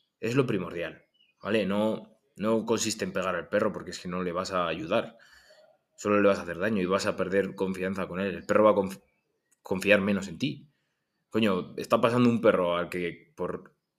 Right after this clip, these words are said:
A o B quiero morderle o quiero ser reactivo con él, porque al final, entonces busca, si ves que, que, bueno, que esto va peor,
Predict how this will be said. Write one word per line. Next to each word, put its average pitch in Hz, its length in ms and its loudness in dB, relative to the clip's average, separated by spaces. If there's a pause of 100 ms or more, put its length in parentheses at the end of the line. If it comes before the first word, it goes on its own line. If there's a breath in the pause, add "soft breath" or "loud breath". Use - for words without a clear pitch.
A 104 180 4
o 104 100 8
B 78 300 -2 (340 soft breath)
quiero 98 680 2
morderle 120 580 2
o 90 220 -12
quiero 95 640 4 (540)
ser 107 240 0
reactivo 101 480 2
con 95 100 -4
él, 135 160 -4
porque 90 200 -12
al 87 60 -14
final, 90 500 -8 (180)
entonces 117 520 6
busca, 107 640 6 (140)
si 98 140 2
ves 98 180 4
que, 98 800 6 (100)
que, 85 180 -8
bueno, 80 380 -10
que 85 80 -10
esto 87 200 -4
va 87 180 2
peor, 101 440 4